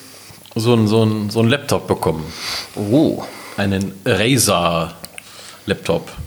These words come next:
Speaker 2: Alter Verwalter.
Speaker 1: Ja, oh, das Ding ist, äh, der Hammer. Also hoch und runterfahren innerhalb von wie viel? Fünf oder zehn Sekunden?
Speaker 2: Top.
Speaker 1: Ist schon schnieke, das Ding. Also
Speaker 2: Mhm.
Speaker 1: gefällt mir. Ja.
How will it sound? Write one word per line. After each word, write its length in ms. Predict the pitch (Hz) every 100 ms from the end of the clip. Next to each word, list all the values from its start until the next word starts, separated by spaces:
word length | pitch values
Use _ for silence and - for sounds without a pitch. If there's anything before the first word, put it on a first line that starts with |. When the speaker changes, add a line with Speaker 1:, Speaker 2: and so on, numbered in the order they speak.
| - - -
Speaker 2:
Alter 420 | - 110 120 127 123
Verwalter. 640 | 139 127 135 127 - - - -
Speaker 1:
Ja, 120 | 113
oh, 180 | 104 98
das 180 | 98 101
Ding 220 | 107 107
ist, 260 | 117 110 90
äh, 320 | 123 127 127
der 160 | 120 110
Hammer. 260 | 92 80
Also 440 | 82 92 95 95 92 - - - - - -
hoch 200 | - 123 123
und 80 |
runterfahren 600 | 107 113 131 113 120 120 117
innerhalb 360 | 104 104 104
von 260 | - 104 101
wie 60 | 113
viel? 220 | 143 123
Fünf 380 | - 135 147 -
oder 180 | 113
zehn 240 | 107 113 107
Sekunden? 560 | 107 - 135 143 165 - - - - - - - - - - -
Speaker 2:
Top. 240 | 180 196 - - - - _ - -
Speaker 1:
Ist 160 | 147
schon 220 | - 143 147
schnieke, 460 | - 247 262 254
das 220 | 208 180 131
Ding. 260 | 110 95
Also 140 | 95 165
Speaker 2:
Mhm. 240 | 143 170
Speaker 1:
gefällt 260 | 180 220 92
mir. 140 | 90 - - - -
Ja. 200 | 147 -